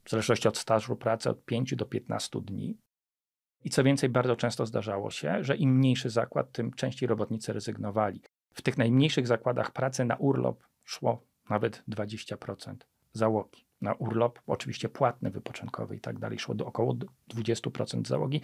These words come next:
Ludzie się po prostu bali straty pracy, że fanaberia, urlop, to jest coś, co może później doprowadzić do ich z-, do ich, do ich, do ich zwolnienia. Ja już nie mu-, nie będę mówił o takich rzeczach, y, szerzej, ale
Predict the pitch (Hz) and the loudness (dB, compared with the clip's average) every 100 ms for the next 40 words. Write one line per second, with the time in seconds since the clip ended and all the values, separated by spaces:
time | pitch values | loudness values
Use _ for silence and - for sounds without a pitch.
0 | - - - 170 180 - 165 175 127 113 | -6 -6 0 0 0 0 0 2 2 2
1 | - - - 220 - - - - 127 139 | -2 -4 -2 -2 0 -2 -2 -6 -6 -8
2 | - _ _ _ - 120 120 131 123 107 | -16 _ _ _ -4 2 4 6 4 2
3 | 92 - _ 147 127 110 101 - _ _ | -8 -16 _ 2 2 0 -6 -10 _ _
4 | _ _ _ _ _ _ _ 101 110 123 | _ _ _ _ _ _ _ -4 -2 -4
5 | - - - 107 107 - 110 127 - 113 | -10 -14 0 0 2 2 2 0 -4 -2
6 | 127 131 - - - 135 113 104 110 110 | -2 -2 -10 -14 -8 -4 -2 -2 0 -2
7 | 110 113 117 107 107 - 117 107 101 - | -2 -4 -2 -2 -4 -4 -4 -4 -6 -12
8 | - 107 110 107 107 101 101 110 - - | -2 2 4 4 2 0 0 -6 -8 -14
9 | - - - 143 135 147 139 143 139 139 | -14 -16 2 4 4 4 4 2 0 2
10 | 135 135 131 127 131 131 135 127 123 127 | 2 2 0 2 0 2 2 2 2 0
11 | 123 123 120 123 - - - - - - | -2 -4 -4 -4 -8 -18 -20 -20 -8 0
12 | 120 127 123 - 127 113 123 123 - 170 | 2 2 0 0 -2 0 -2 2 8 8
13 | 127 120 110 110 | 8 2 0 -2